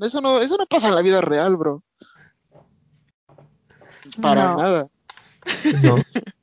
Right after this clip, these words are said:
Speaker 3: supongo que no, pero, entonces, ¿cuál, cuál, cuál era el punto aquí? Sobre los estereotipos de,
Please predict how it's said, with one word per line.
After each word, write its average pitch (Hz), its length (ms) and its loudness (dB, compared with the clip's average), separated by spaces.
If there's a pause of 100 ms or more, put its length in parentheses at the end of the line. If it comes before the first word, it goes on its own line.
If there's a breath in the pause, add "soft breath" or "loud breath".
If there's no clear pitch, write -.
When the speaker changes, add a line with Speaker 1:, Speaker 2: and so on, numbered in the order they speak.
(260)
Speaker 3:
supongo 135 280 4
que 127 80 0
no, 127 140 -4 (520 loud breath)
pero, 113 920 -4 (1300)
entonces, 135 360 -2
¿cuál, 143 300 4
cuál, 147 200 0
cuál 156 200 0
era 175 80 2
el 143 100 2
punto 147 220 0
aquí? 143 400 0
Sobre 117 220 2
los 113 140 -2
estereotipos 131 800 -2
de, 117 380 -2